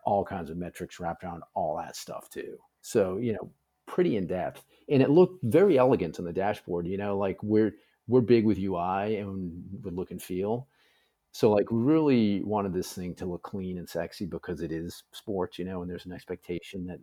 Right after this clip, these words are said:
that, um, look and feel, you know, is important because our customers, the people that were using this, you know, are marketers, you know, and marketers, they just have a, you know, a better nose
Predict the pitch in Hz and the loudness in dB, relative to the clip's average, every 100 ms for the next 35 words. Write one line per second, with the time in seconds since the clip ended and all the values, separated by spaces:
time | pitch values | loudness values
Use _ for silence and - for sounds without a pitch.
0 | 82 90 85 - 85 82 80 76 _ _ | -14 -14 -12 -12 -12 -12 -16 -18 _ _
1 | _ _ _ _ _ - 113 - 80 - | _ _ _ _ _ -4 -4 -2 -10 -10
2 | 82 85 101 113 _ _ _ _ - 101 | -8 -6 -6 -8 _ _ _ _ -10 -10
3 | - - _ _ - 95 85 - 82 101 | -10 -20 _ _ -10 -10 -10 -6 -4 -2
4 | 117 - _ _ _ _ _ - - - | -6 -8 _ _ _ _ _ -20 -12 -10
5 | 90 - 104 - 98 87 - - 95 95 | -8 -6 -6 -2 -2 -2 -4 4 4 4
6 | 95 90 82 - _ - 123 - 98 92 | 2 0 0 -4 _ 2 4 2 -4 -4
7 | - 117 101 90 92 87 87 82 82 - | -4 -2 -2 2 0 0 -2 -2 -6 -10
8 | _ - 101 92 87 85 82 - 151 98 | _ -4 -2 0 -2 -4 -4 2 2 4
9 | 95 90 - 55 - 85 87 87 90 90 | 6 4 2 -8 -8 -8 -6 -6 -4 -4
10 | 90 80 82 - - 90 104 - 120 95 | -4 -4 -6 -6 -10 -10 -10 -6 -6 -4
11 | 90 - 110 92 87 - - 90 113 101 | -8 -8 -6 -4 -6 -8 -12 -6 -4 -4
12 | 82 85 90 87 80 - | -6 -6 -6 -6 -8 -12